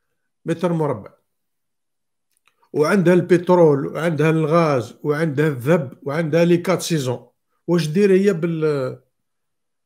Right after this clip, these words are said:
بالصحراء؟ راه من الآن حتى لليوم كاين إخوة مغاربة هما راهم يطالبوا بالفتح الحدود.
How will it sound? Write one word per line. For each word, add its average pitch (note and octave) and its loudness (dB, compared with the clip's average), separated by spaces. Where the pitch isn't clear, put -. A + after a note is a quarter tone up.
بالصحراء؟ B2 -8
راه C4+ 2
من B3 6
الآن A#3+ 2
حتى A#3+ 2
لليوم A#3 4
كاين G#3+ 2
إخوة G#3 -2
مغاربة A3 2
هما C4+ 2
راهم B3 2
يطالبوا A3 0
بالفتح G3 -2
الحدود. E3 -4